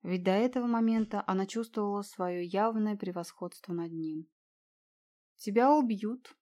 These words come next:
спокойно сообщила она. «Отдай пистолет, может, тогда останешься в живых». «Лучше молчи», посоветовал ей майор. «Вы идете или нет?» крикнул снизу Бронтей. «Я один не смогу его вытащить.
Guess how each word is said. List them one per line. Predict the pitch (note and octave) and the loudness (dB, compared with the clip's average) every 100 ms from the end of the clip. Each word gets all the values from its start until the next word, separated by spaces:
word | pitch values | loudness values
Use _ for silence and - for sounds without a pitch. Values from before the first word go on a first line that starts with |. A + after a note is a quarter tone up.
| _ _ | _ _
спокойно | - G3 F#3+ F#3+ F#3 | -6 -4 -2 -2 -2
сообщила | F#3 F#3 F3+ - G3 F3 | -4 -6 -8 -8 -6 -4
она. | E3+ E3+ E3+ - _ _ _ _ _ _ _ | -4 -4 -6 -12 _ _ _ _ _ _ _
«Отдай | - F3+ F3 C4+ | -6 -4 0 0
пистолет, | C#4 B3 - G3+ F#3+ D#3+ _ _ | -2 -6 -2 -2 -2 -6 _ _
может, | F#3 F#3 F#3 F#3 | -2 -2 -2 -4
тогда | F3+ F3 F3+ C4 | -6 -4 -2 -2
останешься | B3+ - F3 F#3+ - F#3+ | -2 -4 -2 -4 -8 -12
в | |
живых». | F#3 F#3 F3 E3 - _ _ _ | -10 -10 -10 -12 -12 _ _ _
«Лучше | F3+ F3 - G3+ | -2 -2 0 0
молчи», | G3 G3 - F#3 E3+ E3+ _ | 0 0 -4 -8 -8 -8 _
посоветовал | F3+ - E3+ F#3 F#3 F3+ | -12 -6 -4 -4 -6 -8
ей | F3+ F3 | -6 -6
майор. | F3 F3 D#3+ D3+ - _ _ _ _ _ _ _ _ _ _ _ | -6 -6 -8 -8 -12 _ _ _ _ _ _ _ _ _ _ _
«Вы | E3+ F3 G3+ | 0 4 6
идете | G3 A#3 B3+ C4 | 8 8 8 6
или | A#3 | 6
нет?» | A3+ A3 F#3 - _ - | 6 6 4 0 _ -4
крикнул | F#3 G#3+ A3+ A3 | 0 0 2 0
снизу | - F#3+ F#3 F#3 | 2 0 0 -2
Бронтей. | F3+ E3+ E3 D#3+ D#3+ E3 _ _ _ | -2 0 0 -4 -12 -16 _ _ _
«Я | F3+ G3 | 2 6
один | G#3 A3 A#3+ | 6 6 4
не | A3+ | 4
смогу | A3+ A3 G#3+ | 4 4 6
его | B3 G#3 F#3+ | 4 4 2
вытащить. | G3 G3 F3 - D3 - | 0 -2 -4 -6 -6 -8